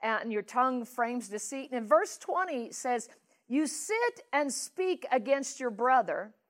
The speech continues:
You slander your own mother's son.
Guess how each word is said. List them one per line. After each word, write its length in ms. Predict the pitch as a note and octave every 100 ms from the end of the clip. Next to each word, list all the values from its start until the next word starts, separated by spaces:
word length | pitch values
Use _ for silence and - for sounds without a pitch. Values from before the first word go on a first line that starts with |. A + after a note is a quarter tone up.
| _ _ _
You 200 | - C4
slander 680 | C#4+ - D4 E4 F4 F#4 C#4
your 340 | B3+ A#3 C4 -
own 320 | C4 C4+ C4
mother's 360 | B3 B3 A#3 A3
son. 600 | - C#4+ A#3+ F3 D3